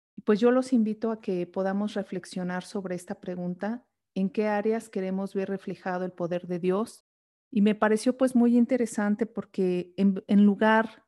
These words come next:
de ver las necesidades como un castigo, como una desgracia o como una desventura, poderlas ver como una oportunidad de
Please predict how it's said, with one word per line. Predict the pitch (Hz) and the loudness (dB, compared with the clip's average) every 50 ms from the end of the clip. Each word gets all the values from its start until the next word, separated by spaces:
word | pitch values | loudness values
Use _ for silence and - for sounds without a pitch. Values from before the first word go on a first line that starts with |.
| _ | _
de | - 190 185 190 | -4 0 0 2
ver | 180 202 202 214 | 2 2 2 0
las | 214 214 208 | 0 -2 -2
necesidades | - 202 202 - - 175 - - 185 170 185 180 180 185 185 190 - - | -4 -4 -4 -6 -8 -10 -6 -4 -4 -2 0 0 0 0 0 -2 -4 -6
como | - - 180 170 175 175 180 | -8 -6 -4 -4 -2 -2 -2
un | 185 | -2
castigo, | 190 - 202 - - - - 196 185 185 180 180 175 175 175 | -2 -4 -6 -8 -8 -8 -6 -4 -4 -2 -2 -2 -2 -4 -4
como | - - 170 175 175 | -6 -6 -4 -4 -4
una | 185 185 190 | -4 -4 -4
desgracia | 185 185 175 - - 180 175 170 175 175 - - 196 180 | -4 -6 -6 -6 -4 -4 -2 -2 -4 -4 -4 -4 -4 -2
o | 175 170 | -4 -4
como | 175 - 170 170 170 175 | -6 -6 -6 -4 -4 -4
una | 185 196 196 | -2 -2 -2
desventura, | 190 190 180 170 170 165 160 156 - 185 175 180 190 220 - - _ _ _ _ _ _ _ _ _ | -2 -2 -4 -4 -4 -6 -6 -4 -4 -2 0 0 0 -2 -2 -8 _ _ _ _ _ _ _ _ _
poderlas | - - 196 196 226 233 240 247 254 254 254 233 | -2 0 2 2 2 2 2 2 2 0 0 2
ver | 220 220 220 220 | 2 2 2 2
como | - 240 220 214 196 196 | 2 2 4 4 4 2
una | 202 202 208 214 | 2 2 0 0
oportunidad | 214 - - 196 - - - 175 175 175 175 175 180 208 254 - _ _ _ _ _ _ _ _ _ - | -2 -2 -6 -6 -6 -6 -4 -4 -2 -2 0 0 0 -2 -2 -4 _ _ _ _ _ _ _ _ _ -14
de | - 165 175 208 208 214 233 240 - | -4 2 2 4 4 2 0 -6 -10